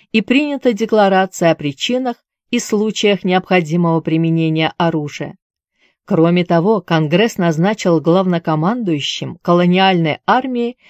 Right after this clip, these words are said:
вирджинского плантатора Джорджа Вашингтона. В-третьих, если сопротивление окажется упорным, хотя о победе колониальных войск и думать-то смешно, Англия будет вынуждена вступить в переговоры.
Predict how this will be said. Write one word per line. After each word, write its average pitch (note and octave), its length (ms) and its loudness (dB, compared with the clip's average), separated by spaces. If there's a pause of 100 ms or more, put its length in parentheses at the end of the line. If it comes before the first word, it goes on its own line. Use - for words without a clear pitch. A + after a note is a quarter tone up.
(160)
вирджинского G3 840 0
плантатора G3 840 0 (100)
Джорджа D#3 460 2
Вашингтона. D3 800 -6 (680)
В-третьих, - 760 -2 (220)
если G#3+ 380 -2
сопротивление G3+ 800 0
окажется E3+ 560 -2
упорным, D3+ 640 -4 (500)
хотя G3 400 0
о - 180 -4
победе E3 440 0
колониальных E3+ 760 0
войск E3+ 400 -2 (100)
и A#3 80 0
думать-то A3+ 480 -2
смешно, D#3+ 560 -6 (680)
Англия C4+ 560 2
будет B3 300 0
вынуждена G#3 680 0
вступить F3+ 580 -2
в - 100 -20
переговоры. D3 800 -2